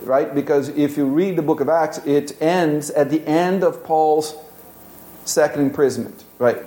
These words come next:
So then he spent, uh, first imprisonment, sorry. He spent two years in Rome.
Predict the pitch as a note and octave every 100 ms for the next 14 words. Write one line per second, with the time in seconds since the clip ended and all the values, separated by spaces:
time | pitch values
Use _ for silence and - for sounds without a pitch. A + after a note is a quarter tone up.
0 | - - A#2+ C3 C3 C3 - D#3 - -
1 | C3+ C3 E3 D3+ D3 C#3+ A#2+ A#2 C#3+ A#2
2 | - - - D3+ - F3+ - - G#3 F#3
3 | F#3+ D#3+ C#3+ C3+ - C#3 C3+ C3 A2 A#2